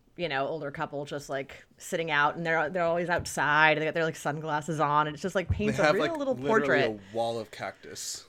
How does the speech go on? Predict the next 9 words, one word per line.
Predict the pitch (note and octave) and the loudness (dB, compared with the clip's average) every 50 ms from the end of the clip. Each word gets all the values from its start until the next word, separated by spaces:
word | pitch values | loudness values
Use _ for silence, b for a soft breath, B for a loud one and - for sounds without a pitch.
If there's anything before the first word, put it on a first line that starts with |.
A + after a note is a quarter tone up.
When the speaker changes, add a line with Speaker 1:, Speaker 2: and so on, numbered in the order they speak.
| _ | _
Speaker 1:
Yep, | - E3+ E3+ F#3 A3+ - - - _ - | 0 4 6 6 6 4 0 -16 _ -10
wall | |
of | F3 | -4
Speaker 2:
behind | D#3 F3+ F3 F#3 F#3+ | 0 2 2 2 2
them. | G3 - | 2 4
Speaker 1:
cactus | G3+ F3 E3+ G#3 F#3+ F#3+ F#3+ F#3 - - - - - - - | 4 4 4 4 4 0 0 0 -4 -10 -12 -14 -16 -8 -4
behind | F#3 F3+ E3+ E3+ D#3+ E3 E3 | -2 -2 0 0 -2 -2 -2
him. | F3 E3+ E3+ G3 F#3 b b b b b _ | -2 -2 -2 -4 -8 b b b b b _
Um, | - D#3+ D3 C3+ B2 A#2+ G#2+ A2+ B2+ C3+ | -2 0 0 0 0 -2 -6 -8 -12 -14